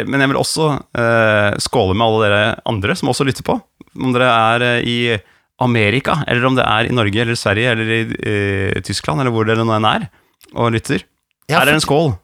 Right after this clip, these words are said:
Speaker 1: for dere
Speaker 2: Her
Speaker 1: alle
Speaker 2: er skål,
Speaker 1: sammen.
Speaker 2: det. Skål!
Speaker 1: Hei!
Speaker 2: Men det skal, det, der har du et poeng. Det er ganske mange lyttere fra U S A,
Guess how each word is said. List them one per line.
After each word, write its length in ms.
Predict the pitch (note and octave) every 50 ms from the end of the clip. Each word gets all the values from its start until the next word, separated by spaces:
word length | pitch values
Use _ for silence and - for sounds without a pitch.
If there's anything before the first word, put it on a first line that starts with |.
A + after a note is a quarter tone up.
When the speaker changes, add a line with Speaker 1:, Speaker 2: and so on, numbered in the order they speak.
| _ _ _
Speaker 1:
for 120 | - C#3 C3+
dere 80 | C3+ C#3 C#3+
Speaker 2:
Her 20 |
Speaker 1:
alle 80 | C3+ -
Speaker 2:
er 60 | D3
skål, 80 | C#3 B2
Speaker 1:
sammen. 80 | A#2
Speaker 2:
det. 160 | - A#2 G2 G#2 - _ _ _ _ -
Skål! 960 | - - - - - - G3+ A#3+ C4 C#4+ D4 D4+ D4+ D#4 D#4 D4+ C#4+ C4+ B3 - - - - - _ _ _ _ _ _ _ _ _
Speaker 1:
Hei! 140 | - D4 - - - _ _ _ _ _ _ _ _ _ _ _ _ _ _ _ _ _ _ _ _ _ _ _ -
Speaker 2:
Men 120 | A#2 B2+
det 200 | B2+ E3 F#3+ G#3+
skal, 180 | - - - - C#3 C3 A#2+ - C#3+ B2+
det, 260 | B2 C#3 D3+ B2+ A#2
der 160 | A#2 B2 D3+
har 80 | D#4 F4
du 60 | C#4+ D3
et 60 | -
poeng. 220 | C#3+ C3+ C3 B2+
Det 80 | B2+ C#3+
er 80 | - -
ganske 220 | D#4+ D#4 - - E4+
mange 300 | - C#4 A#3+ D3+ D#3 - - - _ -
lyttere 480 | D#3+ G3 G3 - _ - A2+ D3 A2 G2
fra 120 | - B2+
U 60 | C3+ D3
S 200 | D#3+ - - - -
A, 260 | A#2 F#2+ G2+ C3+ E3